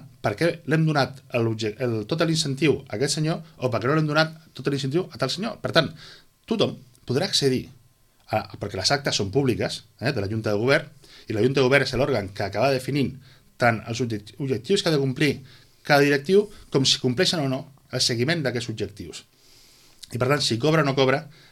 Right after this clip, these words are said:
aquest, a, aquesta diferència de reducció que l'hem fet. Per tant, eh, tothom podrà accedir a aquesta informació.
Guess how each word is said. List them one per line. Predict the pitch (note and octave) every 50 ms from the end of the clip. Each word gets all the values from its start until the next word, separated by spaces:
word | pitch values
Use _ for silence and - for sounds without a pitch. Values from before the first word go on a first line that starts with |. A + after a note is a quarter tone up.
| - -
aquest, | A2+ - B2+ B2+ - - - - _ _ _ - - -
a, | - G2+ - - A#2
aquesta | A2+ C#3+ C#3 - - D#3 - -
diferència | - C3+ C#3+ C3+ B2+ B2+ D3 D3+ C#3 - C3+ C3 - - - _ _ _ -
de | A2+ A#2+ A#2
reducció | A#2 A#2 A2+ A2+ - C#3 B2+
que | A#2+
l'hem | A2 G#2 F#2+
fet. | - - - - - - _ _ _ - - - - - - -
Per | - -
tant, | - - D#3+ F#3 F3+ - - - - - - - _ -
eh, | A2+ G#2+ G2+ G2+ G2 F#2+ F#2 F2+ F2+ F2 F2 F2 - -
tothom | C#3+ C3+ - F#3+ G3+ -
podrà | B2 A#2 A2+ A#2
accedir | - - G2 G2+ D3+
a | F#3
aquesta | D#3+ - A#2
informació. | G2+ - G2+ E2+ E2 - - G3+ B3